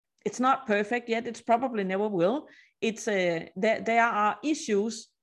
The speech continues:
but there are also, uh, people with huge interest, interest in the publishing industry that are currently working on, uh, U X design and,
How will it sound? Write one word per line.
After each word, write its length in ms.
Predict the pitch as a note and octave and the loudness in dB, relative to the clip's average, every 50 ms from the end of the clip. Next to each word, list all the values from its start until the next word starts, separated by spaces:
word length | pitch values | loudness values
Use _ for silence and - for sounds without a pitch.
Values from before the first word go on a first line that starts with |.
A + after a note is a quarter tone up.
| _ - | _ -2
but 120 | G#3+ G#3+ | 0 2
there 140 | A#3 A3+ A3 A3 | 4 2 2 2
are 80 | - - - | 0 0 2
also, 640 | G#3 A3+ B3 C4 B3 - A#3+ G#3+ G#3+ A3 G#3+ G#3+ - _ _ _ _ _ _ _ _ | 4 6 6 4 2 0 -2 -2 -2 -2 -4 -6 -14 _ _ _ _ _ _ _ _
uh, 300 | G3+ G3 F#3+ F3+ E3+ E3 E3 - | -2 0 0 0 0 -2 -4 -4
people 320 | - - B3+ A3+ B3+ B3 A3+ | -4 -2 -2 0 0 0 2
with 180 | G#3+ G#3 G3+ | 2 2 2
huge 380 | - - - C#4+ D4 C#4+ C#4 C#4 | 0 2 2 4 4 4 2 -2
interest, 380 | C4 B3 A#3 B3 A#3 - - G#3+ G3 F#3+ - - - | -4 -4 -6 -6 -10 -6 -2 -2 -2 -2 -2 -6 -4
interest 480 | G#3+ A3+ A3+ A3+ A#3+ G#3+ G3+ - - - - | -4 -4 -2 -2 -2 -4 -4 -4 -8 -8 -6
in 140 | G#3 G#3 | -4 -4
the 80 | G#3 A3 | -4 -2
publishing 440 | - G#3+ G#3 G#3 A3+ G#3+ - G3+ F#3+ | -2 -2 -2 -2 -2 -4 -4 -6 -6
industry 440 | F#3+ F#3+ G#3 - - - F#3 F#3+ F3+ | -6 -6 -8 -8 -4 -4 -4 -2 -2
that 300 | F3+ G3 F#3+ F3+ - - - | 0 0 -2 -2 -4 -6 -4
are 320 | E3+ F3+ F3+ F#3 F#3+ F#3+ - _ - | -2 0 0 -2 -2 -6 -12 _ -6
currently 580 | - G#3+ G#3+ A3+ A#3+ A#3 A3+ A3+ G#3+ G#3+ G#3 - _ _ _ _ | -2 0 0 0 0 -2 -2 -2 -4 -4 -6 -8 _ _ _ _
working 460 | - F#3 G3 G#3 G#3 G#3+ A3+ G#3+ G3+ - | 0 2 2 2 0 -2 -4 -6 -6 -4
on, 240 | - F3+ F3+ F#3 F3+ - _ _ _ _ _ _ _ _ _ F3 | -4 -4 -4 -6 -8 -12 _ _ _ _ _ _ _ _ _ -4
uh, 260 | F3 F3 F#3 F3+ F#3 F#3 - - | -4 -4 -4 -4 -6 -8 -6 -4
U 280 | G#3 F3+ A#3 B3 A#3+ A#3 | -2 0 2 2 4 2
X 220 | G#3+ G3+ - - | 2 0 -4 -6
design 640 | - A3+ - - - G3 F#3+ F#3+ F#3+ G3 G3 G3+ F#3+ - | -6 -6 -4 -2 -2 0 0 0 0 -2 -2 -4 -4 -6
and, 200 | F#3 E3+ E3+ | -6 -6 -8